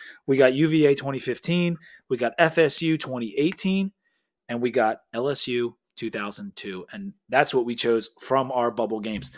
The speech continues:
Whew. All right, guys. Contenders for the one seeds. Let's get down to business here. People wanna hear about the one seeds because these are the ones that people are like, "Wait, you didn't put this in there?" It's like, "No, it's in there."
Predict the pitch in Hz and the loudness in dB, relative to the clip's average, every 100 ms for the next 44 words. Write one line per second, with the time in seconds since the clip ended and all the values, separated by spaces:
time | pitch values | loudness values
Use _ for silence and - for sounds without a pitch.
0 | - - - 392 - - - 156 135 - | -20 -8 10 12 12 6 4 8 8 4
1 | 87 - - - 147 139 185 202 170 170 | -8 -10 -12 -6 -4 0 4 4 4 2
2 | 143 135 123 110 98 131 135 156 139 127 | 0 -2 -4 -8 -4 -2 -2 -2 -2 -4
3 | 120 117 110 107 - 107 - 165 214 202 | -4 -6 -6 -8 -8 -8 -6 -4 -2 -2
4 | 185 139 190 151 117 104 107 117 117 - | -2 -2 -2 -2 -4 -6 -8 -8 -8 -8
5 | 71 - - 107 110 110 101 190 233 208 | -10 -14 -14 -10 -8 -6 -2 0 2 4
6 | 180 175 151 143 160 151 139 139 131 - | 4 2 -2 -2 0 0 2 0 -2 -6
7 | - - - 175 262 - _ 139 185 233 | -20 -20 -8 -2 -2 -4 _ -6 -2 -2
8 | 196 226 185 202 233 226 233 - 147 - | 0 2 2 0 0 0 -2 -2 -6 -4
9 | 165 185 151 160 170 123 80 | 0 2 2 -2 -6 -6 -12